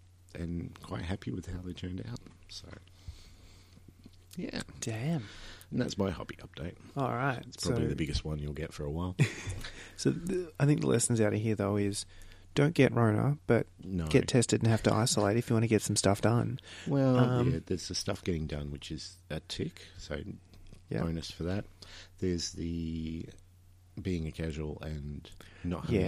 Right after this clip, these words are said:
Speaker 1: any income come in. We'll, we'll wait and see what,
Speaker 2: Look, you,
Speaker 1: how
Speaker 2: you,
Speaker 1: that affects me next
Speaker 2: you,
Speaker 1: week.
Speaker 2: you weigh up the pros and cons, right? But, um,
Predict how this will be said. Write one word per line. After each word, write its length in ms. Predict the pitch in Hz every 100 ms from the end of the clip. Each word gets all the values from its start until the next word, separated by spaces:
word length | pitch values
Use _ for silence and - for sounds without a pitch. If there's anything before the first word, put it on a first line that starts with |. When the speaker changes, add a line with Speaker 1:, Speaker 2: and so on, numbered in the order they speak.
| -
Speaker 1:
any 200 | - 85
income 260 | 101 80
come 180 | 73 76
in. 300 | 82 87 92 90 110 -
We'll, 260 | 82 80 80 85
we'll 140 | 101 82
wait 200 | 82 82
and 100 | 80
see 180 | - 80
what, 140 | 76
Speaker 2:
Look, 260 | - - -
you, 120 | 190
Speaker 1:
how 120 | -
Speaker 2:
you, 140 | 180 190
Speaker 1:
that 80 | 156
affects 320 | - 87 -
me 140 | 95
next 180 | 104 240
Speaker 2:
you, 100 | 170
Speaker 1:
week. 140 | -
Speaker 2:
you 120 | 185 180
weigh 200 | 120 101
up 100 | -
the 60 |
pros 240 | - 104 110
and 100 | 107
cons, 320 | 113 95 98
right? 300 | 101 127 175
But, 300 | 143 135 139
um, 240 | 139 -